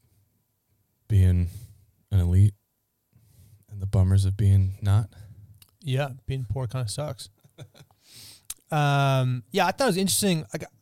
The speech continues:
Speaker 2: I'll be honest, I didn't really realize, like, France's role in the whole thing. I didn't realize they kinda swooped in, in the end were, like, key players. That was, that was, that was news to me.
Speaker 1: Yeah, uh, to be,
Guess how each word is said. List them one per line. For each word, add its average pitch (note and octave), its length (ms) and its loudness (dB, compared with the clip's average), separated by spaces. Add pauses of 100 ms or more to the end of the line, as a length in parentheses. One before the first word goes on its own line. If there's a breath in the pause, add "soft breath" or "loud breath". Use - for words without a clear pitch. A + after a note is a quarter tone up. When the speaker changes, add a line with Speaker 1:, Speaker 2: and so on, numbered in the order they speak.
Speaker 2:
I'll F#3 80 0
be G3 100 0
honest, E3+ 320 0
I F3+ 80 2
didn't G#3 140 -4
really F#3 180 0
realize, D#3+ 580 0 (320)
like, C#3+ 140 -8
France's F3 460 -4
role A#2 360 0
in B2+ 80 -4
the B2 80 0
whole B2 180 -2
thing. A#2 340 -4
I D#3 80 -4
didn't D#3+ 100 -4
realize C#3+ 160 -4
they C#3 60 -6
kinda C3 380 -6
swooped - 320 -8
in, D3 80 0
in C#3 40 0
the C3+ 140 0
end C#3+ 180 0
were, A#2+ 80 0
like, A2+ 220 -2 (320)
key D3 180 -6
players. C#3+ 600 -4 (1400)
That D3 160 -2
was, C3+ 280 0
that C3+ 140 -2
was, C3+ 140 -2
that C#3+ 140 -4
was C3 160 -2
news C#3 220 0
to - 100 -10
me. - 180 -14 (1600)
Speaker 1:
Yeah, G#2 220 6 (280)
uh, G#2 200 2
to A2 120 2
be, G2+ 220 4